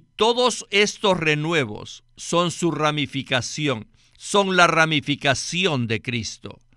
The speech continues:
Aunque Cristo es un único olivo, hoy día existen muchos renuevos que han surgido de él. Como cristianos, somos ramas que deben suministrar aceite a los demás.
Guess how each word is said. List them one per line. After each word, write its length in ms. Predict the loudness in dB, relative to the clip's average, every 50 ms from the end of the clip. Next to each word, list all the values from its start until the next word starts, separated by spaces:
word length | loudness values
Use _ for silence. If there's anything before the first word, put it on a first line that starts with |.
| _ _ _ _ _ _ _ _ _ _
Aunque 300 | -4 -4 -4 0 0 -2
Cristo 360 | 0 0 0 0 0 0 0 -2
es 120 | -2 0
un 180 | -2 -4 -4 -8
único 440 | -8 -6 -4 -2 -2 -2 -2 -2 0 0
olivo, 520 | 0 0 -2 -4 -4 -6 -8 -10 -10 -16 _ _ _ _ _ -6
hoy 160 | -2 -2 -2
día 260 | 0 0 0 2 2
existen 600 | 2 0 0 -2 -6 -6 -4 -2 -2 -2 -2 -2 -4
muchos 420 | -4 -6 -6 -4 -2 -2 0 0
renuevos 920 | 0 0 0 0 0 -2 -4 -2 -2 -2 -2 -4 -6 -8 -8 -10 -12 -16 _ _ _ _ _ _ _
que 160 | -6 -2 0 2
han 160 | 2 0 -2
surgido 720 | -4 -4 -4 -4 -6 -6 -8 -8 -6 -6 -4 -2 -2 -2
de 400 | -2 0 0 0 0 0 0 0
él. 340 | -2 -2 -4 -10 -12 -20 -20 _ _ _ _ _ _ _ _ _ _ _ _ _ -20 -20 _ _ _ -6
Como 280 | -2 0 0 0 0
cristianos, 960 | 0 -2 -2 -2 -2 -4 -6 -8 -2 0 0 0 0 0 0 -2 -2 -4 -10 -14
somos 440 | -14 -6 -2 -2 0 2 2 0 0
ramas 720 | 0 -2 0 0 0 0 -2 -4 -4 -4 -6 -8 -8 -10 _ _ _ _ _ _
que 160 | -2 -2 0
deben 380 | 2 4 2 4 4 2 -2 -2
suministrar 720 | -4 -6 -6 -4 -4 -4 -2 -4 -4 -4 -4 -4 -2 0 0
aceite 540 | -2 -2 -4 -4 -2 -2 -2 -2 -4 -6 -6
a 60 | -4
los 180 | -4 -4 -4
demás. 680 | -4 -6 -6 -6 -6 -4 -6 -6 -6 -8 -12 -14 -16